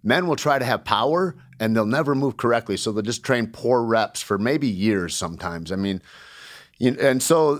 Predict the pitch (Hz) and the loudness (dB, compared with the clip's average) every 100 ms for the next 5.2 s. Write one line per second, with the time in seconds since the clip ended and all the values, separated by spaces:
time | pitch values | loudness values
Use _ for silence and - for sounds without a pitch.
0 | - 123 120 143 117 - 135 135 143 110 | -2 -2 0 -2 -4 0 2 4 2 0
1 | 110 120 139 139 117 98 117 147 123 101 | -4 0 0 0 0 0 0 0 0 0
2 | 95 90 92 85 - 135 175 165 147 185 | -2 -2 -4 -4 -2 0 0 0 0 2
3 | 196 131 113 123 123 123 - 113 135 135 | 2 2 2 0 -6 -20 -10 -4 -2 0
4 | - 123 117 - 120 113 117 107 110 110 | 0 0 -2 -4 -2 -2 0 0 0 -4
5 | 98 | -8